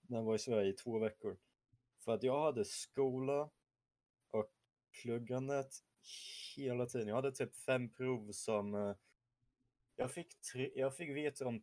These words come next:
tre prov jag skulle ha, ehm, som inte var på någon planering dagen jag flög till Sverige. För jag planerade liksom så, ah, nice, nästa två veckor har jag inga prov, right?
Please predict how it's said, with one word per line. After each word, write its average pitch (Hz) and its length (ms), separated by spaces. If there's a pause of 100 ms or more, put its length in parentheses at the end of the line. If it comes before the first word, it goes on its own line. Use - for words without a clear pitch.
(120)
tre 151 300
prov 139 420
jag 110 80
skulle 104 300
ha, 95 380 (260)
ehm, 92 440 (140)
som 110 200
inte 110 180
var 127 180
på - 180
någon 107 220
planering 98 720 (540)
dagen 120 720
jag 104 160
flög 107 360
till 107 160
Sverige. 90 480 (280)
För 214 60
jag - 120
planerade 120 480
liksom 127 200
så, - 200
ah, 156 280
nice, 131 460
nästa 123 240
två 143 180
veckor 117 260
har 110 60
jag 113 100
inga 104 80
prov, 107 420 (120)
right? 107 280